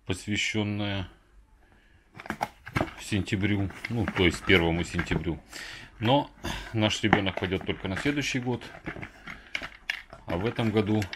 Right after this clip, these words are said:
решили приобрести ей такой маленький, но полезный подарок. Машинка, которая ездит,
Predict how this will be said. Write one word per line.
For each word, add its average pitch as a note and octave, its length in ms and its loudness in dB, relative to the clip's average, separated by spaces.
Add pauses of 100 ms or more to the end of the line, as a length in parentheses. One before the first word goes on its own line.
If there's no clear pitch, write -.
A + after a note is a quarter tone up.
(120)
решили G2 420 4
приобрести F#2 640 4
ей G2+ 360 2 (800)
такой F#2 300 0
маленький, G#2 460 2
но F2 100 0
полезный F2+ 480 2 (300)
подарок. F2+ 500 4 (1300)
Машинка, C#3+ 580 2 (2250)
которая G#2+ 380 6
ездит, F#2 680 0